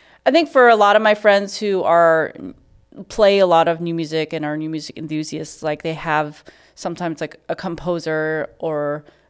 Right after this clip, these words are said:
a piece that kind of, like, opened that world for them in a, in, like, a personal way. And I think for me, that was that piece.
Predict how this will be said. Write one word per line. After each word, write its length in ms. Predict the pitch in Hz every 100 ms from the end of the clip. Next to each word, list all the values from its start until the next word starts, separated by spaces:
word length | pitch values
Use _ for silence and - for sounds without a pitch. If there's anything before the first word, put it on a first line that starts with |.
| _
a 60 | 175
piece 400 | - 175 160 -
that 320 | - 151 -
kind 240 | - 170
of, 100 | 151
like, 220 | 156 139 - -
opened 360 | 180 214 214
that 120 | 202
world 320 | 185 202 208 208
for 160 | 233
them 380 | 226 226 226 226 - _ _
in 180 | 170 165
a, 160 | 156 -
in, 320 | - 156 156 -
like, 220 | 151 147
a 100 | 147
personal 560 | - 160 147 202 202
way. 360 | 208 214 214 214
And 200 | - 160
I 40 |
think 240 | 156 190 -
for 100 | 165
me, 140 | 165
that 120 | 156
was 180 | - -
that 180 | - -
piece. 380 | - - -